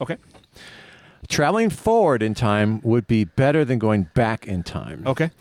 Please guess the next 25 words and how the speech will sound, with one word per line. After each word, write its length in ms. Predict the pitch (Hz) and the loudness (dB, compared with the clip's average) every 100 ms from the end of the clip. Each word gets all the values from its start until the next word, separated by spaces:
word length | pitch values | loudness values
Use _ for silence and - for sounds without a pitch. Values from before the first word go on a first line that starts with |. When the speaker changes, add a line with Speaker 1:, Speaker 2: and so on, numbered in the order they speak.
| - - _ | -20 -20 _
Speaker 2:
Because 300 | 120 143 123 | -2 0 0
if 140 | 139 | 0
you 80 | 156 | 0
go 160 | 151 131 | 2 0
back 480 | - 175 196 208 131 | 0 0 0 -2 -2
in 100 | 101 | -2
time, 440 | - 87 82 92 | -2 -2 -2 0
you 80 | 123 | 0
could 180 | 147 127 | 0 -2
alter 480 | - 143 180 - 127 | 0 2 2 0 -2
events 380 | 87 101 107 - | 0 0 -2 -2
and 160 | 117 117 | -2 2
then 180 | 147 143 | 2 2
end 180 | 147 | 2
up 80 | 147 | 2
not 240 | 120 139 151 | 2 0 0
existing 920 | 104 87 117 247 - - 80 69 - _ _ _ | -2 -4 0 0 -2 -8 -10 -12 -20 _ _ _
later. 500 | 101 117 107 85 - _ _ _ _ _ _ _ - - - - _ _ _ | 0 2 2 -2 -8 _ _ _ _ _ _ _ -20 -20 -20 -20 _ _ _
So 180 | - 127 | -6 0
that 120 | 151 | 2
would 100 | 135 | 2
be 120 | 120 110 | 2 0
very, 800 | 87 - - 302 196 123 101 90 | -2 -8 -2 0 2 0 0 0
very 380 | 120 135 110 | 0 2 0
dangerous. 720 | 92 95 95 80 - - - | 0 -2 -2 -4 -10 -12 -12